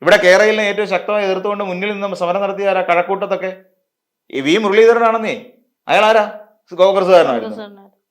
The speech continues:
Speaker 1: ബി ജെ പിക്കാരനല്ലേ അങ്ങേര്?
Speaker 2: ഉം.
Speaker 1: അപ്പൊ അങ്ങേര് ഈ പറയുന്ന വി മുരളീധരൻ അതിനെതിരെ പോരടിക്കുന്നു.
Speaker 2: ഉം.
Speaker 1: ഇവിടെ, ആ, പിന്നെ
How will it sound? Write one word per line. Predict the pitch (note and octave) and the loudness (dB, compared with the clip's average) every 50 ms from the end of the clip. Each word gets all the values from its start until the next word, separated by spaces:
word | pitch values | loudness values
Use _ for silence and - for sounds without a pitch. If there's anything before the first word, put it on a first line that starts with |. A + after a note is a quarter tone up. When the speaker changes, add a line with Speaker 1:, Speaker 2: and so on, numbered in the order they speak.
| _ _ _ _ _ _ - | _ _ _ _ _ _ -8
Speaker 1:
ബി | C#3 E3 F#3+ | -6 -4 -2
ജെ | F#3+ A#3+ | 0 0
പിക്കാരനല്ലേ | B3+ B3+ C4 B3+ C4 C#4 C4+ C4 C4 B3+ B3+ | 0 0 0 2 2 4 4 4 4 4 2
അങ്ങേര്? | A#3+ A#3 A3+ G3 D3 D#3+ - - | 2 2 0 -4 -4 -6 -8 -12
Speaker 2:
ഉം. | - - - | -14 -6 -2
Speaker 1:
അപ്പൊ | D3+ F3+ B3+ B3 - - | 2 2 2 2 0 0
അങ്ങേര് | E3 E3+ F#3+ G#3 B3 C#4 C#4+ C#4+ C#4 A3+ A3+ A#3 A#3 - - | -2 -2 0 0 2 4 6 6 8 8 6 6 4 -2 -6
ഈ | G3 G#3 | -6 -4
പറയുന്ന | A3+ A#3+ A#3+ A#3+ A#3+ A#3 | 0 0 0 0 0 -2
വി | A#3 F#3+ G3+ A3+ | -2 -2 -2 -2
മുരളീധരൻ | A#3+ A#3 A3+ A3+ A3+ A3+ A3+ A3 | 0 0 2 4 4 4 4 4
അതിനെതിരെ | G3+ G3+ A3+ A#3 A#3 A3 G#3+ A3 | 2 2 2 2 2 2 2 0
പോരടിക്കുന്നു. | G#3+ G3 G3+ G3+ G3+ F#3+ F#3+ E3 E3 D3 C#3+ D3 E3 B3 | 0 -2 -2 -2 -2 -2 -4 -4 -6 -8 -8 -12 -14 -16
Speaker 2:
ഉം. | A#3+ A#3 A3+ A3 - - | -18 -20 -20 -20 -12 -8
Speaker 1:
ഇവിടെ, | D#3+ D#3+ F3 G3 A3+ A#3 A3 G#3+ G3+ - | -4 0 2 4 4 6 6 4 4 2
ആ, | F#3+ F#3+ F#3+ | 2 2 2
പിന്നെ | F3+ D#3+ F#3 F3+ F3+ F3+ F3+ F3 F3 F3 E3+ | 0 0 -2 -4 -2 0 2 2 2 2 0